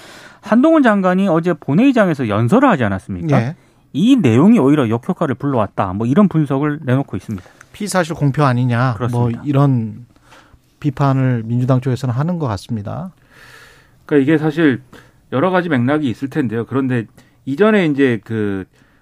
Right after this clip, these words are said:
Speaker 3: 체포동의안이 가결됐던 이 사례를 보면, 예를 들면 정정순 의원, 이상직 의원, 정찬민 의원 등의 경우에도 비슷한 이제 뭐, 개인 비리 관련한 그런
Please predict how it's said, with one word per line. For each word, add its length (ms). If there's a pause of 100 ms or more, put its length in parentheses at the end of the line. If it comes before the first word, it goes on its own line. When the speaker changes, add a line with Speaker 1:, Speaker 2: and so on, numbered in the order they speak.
(120)
Speaker 3:
체포동의안이 560
가결됐던 880 (120)
이 60
사례를 920
보면, 600 (580)
예를 100
들면 160
정정순 540
의원, 280
이상직 460
의원, 220
정찬민 480
의원 260
등의 240
경우에도 960 (400)
비슷한 360
이제 180
뭐, 160
개인 280
비리 200
관련한 460
그런 280